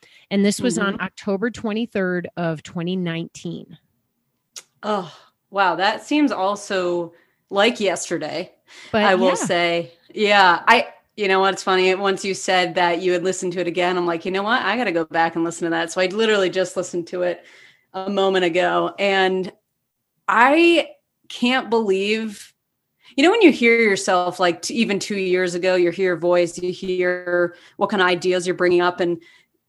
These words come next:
Speaker 2: and the way that you communicate, and you're just like, "Who is that person?" <laughs>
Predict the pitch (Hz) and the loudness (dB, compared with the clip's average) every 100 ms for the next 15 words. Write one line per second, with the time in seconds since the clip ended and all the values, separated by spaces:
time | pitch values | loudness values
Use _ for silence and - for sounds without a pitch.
0 | _ 226 180 196 190 180 196 - 180 185 | _ -6 0 2 2 0 -2 0 0 0
1 | 208 220 240 240 190 180 180 - 180 170 | -2 -2 -2 -2 -2 -2 -4 -6 -4 -4
2 | - _ _ _ - 349 381 - - 320 | -8 _ _ _ -10 -6 -6 -8 -8 -8
3 | - - - - - - - - _ 294 | -8 -20 -16 -14 -12 -14 -14 -18 _ 0